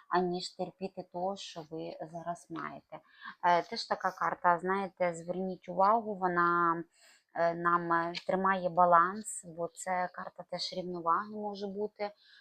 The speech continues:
е, десь щось ви, можливо, планували, так,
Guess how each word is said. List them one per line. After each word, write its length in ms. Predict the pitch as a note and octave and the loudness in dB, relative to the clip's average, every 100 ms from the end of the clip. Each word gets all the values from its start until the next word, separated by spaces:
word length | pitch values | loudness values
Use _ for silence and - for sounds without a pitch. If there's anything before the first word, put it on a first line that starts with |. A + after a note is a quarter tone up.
| _ | _
е, 160 | F3+ F3 | -6 -6
десь 220 | E3 F3 | -4 -8
щось 380 | - - F3 - | -8 -12 -14 -12
ви, 240 | F3 F3+ | -8 -8
можливо, 460 | F3 F3 E3+ E3+ E3 - | -6 -8 -10 -14 -14 -8
планували, 720 | F3+ F3+ F3 F3+ G3 A3+ A3 - | -4 -4 -2 0 2 0 -4 -6
так, 220 | F#3+ G3+ | -4 -6